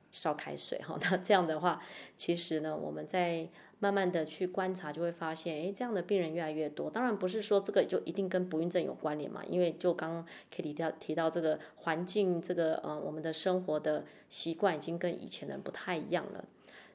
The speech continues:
那所以呢，我们就会去高度的关切有关这个外食，为，是不是真的会跟我们的不孕症有什么样的影响，哈。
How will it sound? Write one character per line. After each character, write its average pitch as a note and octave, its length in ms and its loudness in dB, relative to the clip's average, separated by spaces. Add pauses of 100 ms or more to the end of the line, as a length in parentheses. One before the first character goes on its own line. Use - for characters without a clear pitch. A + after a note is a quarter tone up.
(120)
那 B3+ 60 2
所 B3 220 6
以 B3 100 8
呢， F#3+ 100 4
我 D#3+ 80 2
们 D#3+ 140 -2
就 G3 100 0
会 G3+ 140 2
去 - 100 -6
高 F3+ 220 2
度 F3+ 160 0
的 F3+ 80 2
关 E3 260 -2
切 - 400 0 (840)
有 F3 120 0
关 F#3+ 240 6
这 G3 80 0
个 F3+ 100 6
外 F3+ 280 4
食， C#3+ 220 -2
为， A#3 320 6 (340)
是 - 140 -4
不 A#3 80 0
是 C4 120 2
真 B3 240 2
的 G#3+ 140 6
会 G3+ 260 2
跟 G3+ 280 0
我 F3 80 -4
们 F3+ 100 -10
的 - 80 -6
不 - 180 -4
孕 F3+ 140 2
症 F3+ 180 2
有 - 140 -6
什 - 160 -6
么 D3+ 60 -4
样 E3+ 120 -2
的 D3+ 80 -2
影 D3 280 -6
响， - 320 0 (180)
哈。 - 240 -14